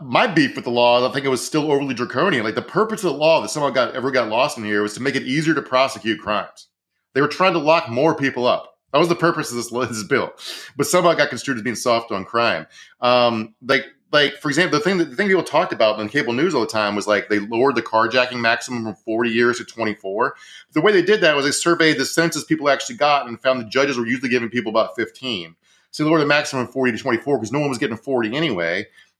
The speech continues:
And also, like, they, they left, they left a little room above the fifteen in case somebody did something especially egregious, like, I don't know, kidnap, I mean, you know, like, steal a car with kids in it or something. But, like, I wanna see the, I wanna meet the carjacker.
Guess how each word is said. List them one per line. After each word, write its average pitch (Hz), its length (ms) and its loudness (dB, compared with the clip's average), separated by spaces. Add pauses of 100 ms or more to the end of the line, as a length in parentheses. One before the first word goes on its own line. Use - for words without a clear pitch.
(140)
And 165 120 2
also, 208 340 2
like, 147 340 0 (460)
they, 143 140 0
they 143 100 2
left, 156 180 0
they 127 120 0
left 139 140 2
a - 20 -10
little 139 180 2
room 135 140 0
above 127 240 2
the 110 80 -2
fifteen 107 320 -2
in 104 40 -6
case 107 160 -2
somebody 104 200 0
did 90 60 -10
something 104 180 -4
especially 110 340 -2
egregious, 98 420 0
like, 98 120 -6
I 104 100 4
don't 110 100 0
know, 90 220 0
kidnap, 101 480 2 (320)
I 104 60 0
mean, 98 220 0
you 85 40 -14
know, 104 80 2
like, 95 200 0 (180)
steal 110 420 0
a 95 60 -4
car 98 500 2
with 95 220 -2
kids 107 320 -4
in 156 80 -2
it 165 100 -2
or 180 80 2
something. 202 340 -4
But, 170 120 0
like, 180 160 2 (1120)
I 190 100 2
wanna 233 460 0
see - 240 0
the, 165 200 0
I 185 60 0
wanna 220 160 4
meet 185 220 0
the - 80 -2
carjacker. 104 560 0